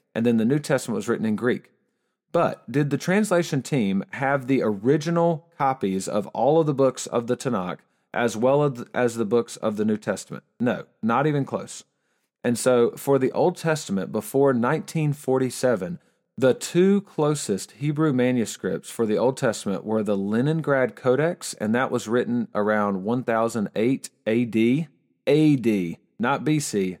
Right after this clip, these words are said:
A D. And then the Aleppo Codex was written nine twenty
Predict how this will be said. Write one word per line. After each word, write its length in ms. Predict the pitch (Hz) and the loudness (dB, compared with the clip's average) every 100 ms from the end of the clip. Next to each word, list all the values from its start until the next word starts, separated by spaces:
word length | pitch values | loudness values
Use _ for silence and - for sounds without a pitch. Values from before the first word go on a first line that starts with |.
| _ | _
A 220 | - 123 127 | -2 0 2
D. 300 | 120 90 - _ _ _ _ _ - | 0 0 -6 _ _ _ _ _ -2
And 200 | 120 120 | 0 2
then 160 | 123 | 2
the 180 | 120 127 | 2 0
Aleppo 680 | - 120 131 165 - 113 101 | 0 2 2 0 2 2 0
Codex 600 | - 110 98 95 73 - | 0 0 2 -2 -4 -6
was 200 | 107 98 | -6 -2
written 380 | 120 110 117 - | -2 0 -2 -2
nine 480 | 101 113 123 139 143 | -2 0 0 0 -2
twenty 640 | - - 139 131 101 95 | -6 -4 -2 0 0 -2